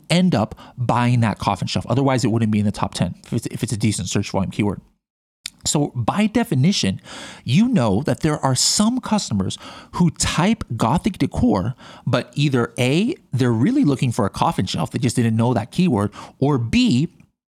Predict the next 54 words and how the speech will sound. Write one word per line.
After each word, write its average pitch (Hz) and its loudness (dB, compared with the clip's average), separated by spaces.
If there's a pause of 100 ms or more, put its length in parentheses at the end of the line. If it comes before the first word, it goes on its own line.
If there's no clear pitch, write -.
(340)
they're 135 0
kind 185 0
of 185 0
just 156 0
shopping 131 0
randomly, 175 2 (280)
but 127 0
they're 143 2
the 170 0
type 143 -2
of 127 -4
customer 113 -2
who 117 0 (220)
maybe 165 2
would 180 0
buy 120 0
a 98 -2
coffin - -4
shelf - -4 (120)
if 202 0
they 143 2
saw 98 0
one 101 0
on 190 2
there, - -6 (120)
you 117 0
know? 131 0 (380)
Uh, - -2 (280)
is 135 4
this 190 2
gonna 214 4
get 156 2
a 139 2
lot 117 2
of 160 -4
sales? 226 -2
No, 285 0
it's - -12
gonna 202 0
get 190 0
only 185 4
a 151 2
fraction - 0
of 135 0
the 123 2
ones 113 2
that 120 0
are 117 -2
coffin 190 -2
shelf. - -4
But 131 -4
here's 226 2
the 196 2
thing. 143 0